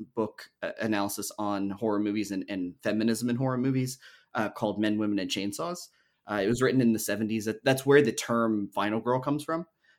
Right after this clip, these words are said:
Um, and she talks about, all about the, the ethics, quote unquote, of horror movies and what a,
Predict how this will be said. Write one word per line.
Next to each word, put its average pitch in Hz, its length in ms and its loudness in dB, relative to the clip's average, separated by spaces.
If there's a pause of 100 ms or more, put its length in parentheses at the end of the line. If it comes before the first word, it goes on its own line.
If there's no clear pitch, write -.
(180)
Um, 85 380 -2 (560)
and 117 260 2
she 127 140 2
talks 120 300 2
about, 104 420 0
all 110 160 2
about 98 240 -4
the, 95 300 -2 (260)
the 110 220 -2
ethics, - 580 -4 (400)
quote 117 220 2
unquote, 98 440 -4
of 95 320 -6
horror 104 200 0
movies 98 360 -4
and 117 120 0
what 110 140 2
a, 107 220 0